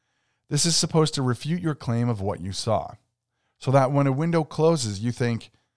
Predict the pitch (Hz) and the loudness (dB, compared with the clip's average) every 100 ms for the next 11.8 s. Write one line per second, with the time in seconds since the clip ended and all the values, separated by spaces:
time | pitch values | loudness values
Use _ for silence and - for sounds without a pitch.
0 | _ _ 123 - 175 165 175 165 147 214 | _ _ -10 0 2 4 4 4 2 2
1 | 113 - _ _ _ _ - 110 110 107 | 2 -4 _ _ _ _ -8 -4 -2 -2
2 | 110 104 - 151 131 65 98 98 101 73 | -2 -2 0 0 0 -4 -4 -2 -2 0
3 | 123 117 - - - _ _ _ _ _ | 0 0 -4 -12 -18 _ _ _ _ _
4 | _ _ 127 170 226 226 185 190 156 143 | _ _ 0 4 6 4 4 4 4 6
5 | 147 127 - _ _ 92 - 120 120 117 | 4 2 -10 _ _ -20 -4 -4 -4 -8
6 | - 110 113 90 - 82 95 123 _ _ | -4 -4 -4 -8 -8 -6 -6 -8 _ _
7 | _ _ 117 117 - 117 110 107 107 - | _ _ 2 2 2 0 0 -2 -4 -2
8 | 127 107 - 113 131 120 107 107 - 101 | 0 0 0 0 -2 -6 -8 -6 0 2
9 | 110 101 101 98 87 - - - - _ | 2 0 -2 -2 -6 -12 -12 -14 -16 _
10 | _ _ _ _ _ 123 135 165 165 165 | _ _ _ _ _ 0 2 4 2 0
11 | - 123 113 107 - 147 117 | 0 0 2 0 0 0 0